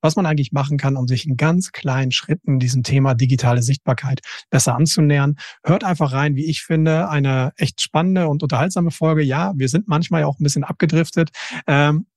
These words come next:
aber auch das ist vielleicht ganz, ganz unterhaltsam. Lieber Vinay, an dieser Stelle schon mal vielen Dank. Hat echt richtig Spaß gemacht. Bist ein cooler Typ. Springen wir gleich rei-,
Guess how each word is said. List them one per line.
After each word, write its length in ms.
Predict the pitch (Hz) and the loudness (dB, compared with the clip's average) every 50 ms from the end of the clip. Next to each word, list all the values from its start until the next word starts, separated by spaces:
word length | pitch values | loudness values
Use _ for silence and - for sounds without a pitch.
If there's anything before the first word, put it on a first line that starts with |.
| - | -8
aber 180 | - - 156 160 | -2 2 2 2
auch 80 | 143 | 4
das 160 | 135 151 143 160 | 4 2 0 0
ist 100 | 135 - | -2 -4
vielleicht 280 | - 135 127 123 - | -2 -2 -2 -2 -2
ganz, 300 | - 123 120 117 - - | -2 -2 -2 -2 -4 -4
ganz 200 | - 131 120 - | -2 -2 -2 -2
unterhaltsam. 600 | 131 120 127 113 127 151 151 - 147 147 147 143 | 0 0 2 2 2 2 2 2 2 4 4 4
Lieber 280 | 135 135 147 147 139 123 | 4 4 4 4 4 4
Vinay, 340 | 131 127 131 131 135 135 139 | 2 2 2 2 2 2 2
an 100 | 131 127 | 2 2
dieser 200 | 131 135 143 127 | 2 2 2 2
Stelle 240 | - - 120 110 | 2 2 2 2
schon 160 | 117 - 147 139 | 4 4 4 4
mal 140 | 131 120 | 4 2
vielen 360 | 117 - - 156 143 139 131 120 | 0 -2 0 2 2 2 2 2
Dank. 260 | 127 123 131 131 - | 2 2 2 0 0
Hat 140 | 135 127 - | -2 0 0
echt 200 | 143 120 - 143 | -2 0 2 2
richtig 220 | 135 127 - 131 | 0 2 0 -2
Spaß 320 | - - 135 123 127 120 | -2 0 0 0 0 0
gemacht. 300 | - - 127 127 120 107 | 0 0 0 0 0 0
Bist 180 | - - - - | -2 -4 -2 -2
ein 60 | 143 | -2
cooler 320 | 117 - - 147 139 127 113 | 0 2 4 4 4 4 2
Typ. 240 | - 139 131 127 - - - - - - | 2 2 2 2 0 -4 -14 -14 -12 -12
Springen 280 | - - - 196 220 220 | -6 -2 0 2 2 4
wir 60 | 220 | 2
gleich 220 | 196 180 156 135 143 | 2 2 0 0 0
rei-, 160 | 143 151 | 0 -2